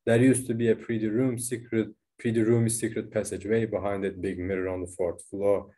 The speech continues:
You might have enough space to practice jinxes in there." "Fred and George told me it's blocked," said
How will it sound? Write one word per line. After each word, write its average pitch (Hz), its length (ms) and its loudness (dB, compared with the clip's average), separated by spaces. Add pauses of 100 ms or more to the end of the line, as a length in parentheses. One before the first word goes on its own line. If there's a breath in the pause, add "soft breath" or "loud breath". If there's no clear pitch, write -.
(100)
You 107 100 2
might 107 340 2
have 104 200 0
enough 101 220 -4
space 117 420 -2
to - 60 -8
practice - 520 -8
jinxes 87 480 -8
in 82 220 -10
there." 98 280 -2 (1500)
"Fred 120 180 4
and 117 180 4
George 113 380 4
told 110 180 4
me 104 100 -2
it's - 260 -10
blocked," 104 320 -2
said 87 180 -10